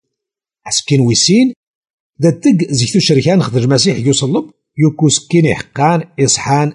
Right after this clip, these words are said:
ستيت. أمشي ذنان يد ذاتنس، ذات نج مسيح، حتى يد تعنو ثانشران خ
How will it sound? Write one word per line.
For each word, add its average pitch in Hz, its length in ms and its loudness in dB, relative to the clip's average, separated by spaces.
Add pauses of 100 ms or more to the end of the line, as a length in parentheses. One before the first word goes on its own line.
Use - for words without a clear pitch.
ستيت. - 440 -4 (1120)
أمشي 160 300 2
ذنان 185 300 4
يد 151 180 2
ذاتنس، 190 640 0
ذات 127 260 0
نج 120 200 0
مسيح، 123 460 -2 (460)
حتى 151 240 0
يد 147 260 2
تعنو 156 480 0
ثانشران 147 440 0
خ - 120 -6